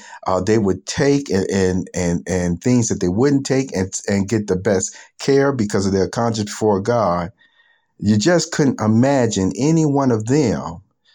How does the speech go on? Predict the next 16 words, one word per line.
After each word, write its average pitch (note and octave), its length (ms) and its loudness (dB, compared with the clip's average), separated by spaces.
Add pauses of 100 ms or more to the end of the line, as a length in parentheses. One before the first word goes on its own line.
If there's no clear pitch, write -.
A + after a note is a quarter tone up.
(340)
being C#3 280 4
in A#2+ 120 4
a G#2 60 2
position G2+ 840 0 (460)
all C#3 280 2
of B2+ 100 2
a A#2+ 80 2
sudden A#2 340 2
then B2+ 360 2
saying, F#2+ 680 0 (1400)
"I D#3+ 420 2
would B2 280 4
expel D3+ 880 2
somebody A2 440 2
from G#2+ 140 0
being A2+ 320 2